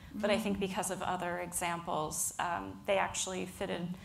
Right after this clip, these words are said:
Speaker 1: a new one in there, I think in the eighteenth century, um, which was faceted, which is not typical of, of Anglo-Saxon garnet work. But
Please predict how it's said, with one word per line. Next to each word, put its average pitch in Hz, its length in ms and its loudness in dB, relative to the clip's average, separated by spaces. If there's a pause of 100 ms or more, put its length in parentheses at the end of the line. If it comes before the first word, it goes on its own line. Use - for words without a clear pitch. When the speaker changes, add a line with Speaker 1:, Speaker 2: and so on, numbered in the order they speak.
(240)
Speaker 1:
a 202 80 2
new 196 200 6
one 180 220 6
in 175 180 0
there, 165 220 0
I 156 120 0
think 185 340 -6
in 180 120 -4
the 170 220 -6
eighteenth - 400 -4
century, - 680 -4 (100)
um, 175 420 -4 (320)
which 160 300 -6
was 180 340 -2
faceted, - 680 0 (480)
which 196 220 -2
is 190 140 -2
not 190 240 2
typical - 400 -2
of, 170 420 -4
of 175 180 -4 (120)
Anglo-Saxon - 680 -4
garnet - 320 -6
work. - 300 -6 (300)
But - 160 -8